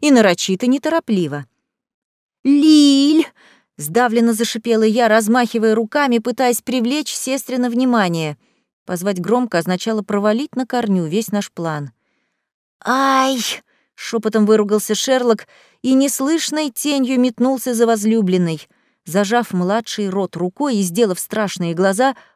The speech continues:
парень забросил её на плечо и так же стремительно и бесшумно приволок мелкую в укрытие. Как нельзя вовремя! Сквозь густую растительность, удачно кустившуюся возле домика,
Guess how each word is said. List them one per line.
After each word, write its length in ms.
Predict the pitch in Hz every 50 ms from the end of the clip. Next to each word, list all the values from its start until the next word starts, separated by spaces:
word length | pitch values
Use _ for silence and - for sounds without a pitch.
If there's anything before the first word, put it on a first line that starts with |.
| _ -
парень 340 | - 240 262 254 269 254
забросил 520 | 233 233 233 226 208 254 277 247 - 247 240
её 200 | 240 233 269 269
на 120 | 240 226
плечо 480 | - 220 220 208 - - 330 330 294 220 _ _ _ -
и 100 | - 220
так 260 | - - 285 285 254
же 100 | 208 233
стремительно 720 | 247 - - 220 233 240 277 294 - - 247 233 226 233
и 40 | 220
бесшумно 600 | 190 180 214 - - - - 339 330 311 311 302
приволок 600 | - - 214 220 196 214 202 202 240 277 226 -
мелкую 520 | 190 185 202 220 233 226 - - 220 214 202
в 100 | 175 202
укрытие. 680 | 190 - - 185 185 170 - - - 160 151 147 127 _ _ _ _ _ _ _ _ _ _
Как 320 | - 202 214 233 240 - -
нельзя 640 | 220 240 247 240 233 214 180 131 139 170 175 175
вовремя! 600 | 151 135 170 170 139 180 147 139 165 139 127 123 _ _ _ _ _ _ _ _ _ _ _ _ _ _ _ _ _ -
Сквозь 360 | - - - 175 190 208 202 170
густую 420 | 185 214 - - - 226 226 208
растительность, 800 | 208 196 196 - - - 277 - - 185 160 151 147 - - - _ _ _ _ -
удачно 560 | - 233 202 196 226 208 190 - - 196 185
кустившуюся 800 | - - 202 - - - 214 185 - - - 175 175 - - 185
возле 300 | 175 196 190 170 175 170
домика, 480 | 160 196 269 277 269 254 - 262 262